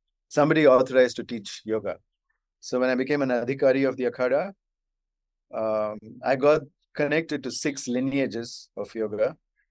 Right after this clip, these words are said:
And right now I'm starting people off on Siddha Yoga, which is, uh, the yoga of accomplishment. The yoga of getting rid of all distractions and focusing yourself and f-, focusing your spiritual energy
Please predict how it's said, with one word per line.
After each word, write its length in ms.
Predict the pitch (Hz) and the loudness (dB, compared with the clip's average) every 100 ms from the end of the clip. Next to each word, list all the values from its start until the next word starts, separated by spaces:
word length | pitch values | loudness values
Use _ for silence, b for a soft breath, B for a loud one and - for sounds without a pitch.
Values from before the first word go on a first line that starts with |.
| _ _ _ _ _ 113 | _ _ _ _ _ -8
And 340 | 113 113 107 | -6 -6 4
right 260 | 131 143 139 | 6 6 2
now 240 | 135 131 | 2 2
I'm 220 | 120 107 | 0 -4
starting 500 | - 131 127 135 131 | -4 0 0 0 -8
people 280 | 123 120 120 | -6 -4 2
off 260 | 110 107 113 | 2 0 -4
on 420 | 101 98 98 - _ | -4 -6 -12 -16 _
Siddha 360 | - - 139 139 | -10 -4 2 2
Yoga, 320 | 110 98 92 - _ _ - | 2 -2 -6 -6 _ _ -14
which 220 | 101 117 | -10 -8
is, 440 | 104 - - - 107 | -8 -10 -14 -14 -10
uh, 360 | 95 92 95 98 | -6 -6 -6 -6
the 140 | 113 | -6
yoga 420 | 110 107 120 120 | -6 -2 0 4
of 160 | 123 110 | 4 2
accomplishment. 760 | 107 - 123 139 135 107 87 _ _ _ _ - | -2 -2 -2 -2 -4 -4 -10 _ _ _ _ -6
The 100 | 120 | 4
yoga 240 | 147 170 | 6 8
of 200 | 170 123 | 6 6
getting 260 | 131 131 156 | 2 0 2
rid 120 | 143 | 2
of 120 | 127 | 2
all 160 | 120 127 | 2 -2
distractions 760 | 117 - 120 - 139 147 - - _ _ _ _ _ _ 110 | -2 -2 -2 -2 -10 -12 -14 -18 _ _ _ _ _ _ -10
and 180 | 117 | -6
focusing 400 | 139 139 143 147 | -2 -2 -2 -2
yourself 440 | 131 120 127 117 101 - _ 123 | 0 2 2 2 2 -6 _ -14
and 240 | 107 107 - 143 | -14 -14 -14 -12
f-, 80 | 113 | -4
focusing 440 | 139 143 143 143 | -4 -4 -4 -2
your 100 | 113 | -2
spiritual 480 | - 135 147 147 120 | -2 -2 -2 0 2
energy 540 | 117 131 - 110 127 | 2 -2 -4 -8 -10